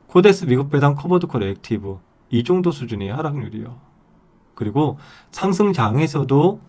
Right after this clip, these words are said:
미배당보다 좋은 수익을, 어, 보여주었다. 그런 관점에서 저는,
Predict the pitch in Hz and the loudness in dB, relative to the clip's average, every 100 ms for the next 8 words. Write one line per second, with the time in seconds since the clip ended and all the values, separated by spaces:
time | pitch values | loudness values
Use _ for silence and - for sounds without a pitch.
0 | _ - 110 190 196 196 170 147 160 156 | _ 0 4 6 6 4 0 2 2 2
1 | 113 120 139 139 147 131 160 180 190 - | -2 0 0 0 -2 0 4 4 2 -10
2 | _ - 107 - 123 139 131 120 117 110 | _ -8 -8 0 4 4 2 0 -2 -6
3 | 104 - - - _ - 165 185 143 113 | -6 -8 -20 -20 _ 2 4 6 2 0
4 | 156 135 113 135 104 104 147 120 | -2 -2 -2 -4 -4 -2 -2 -2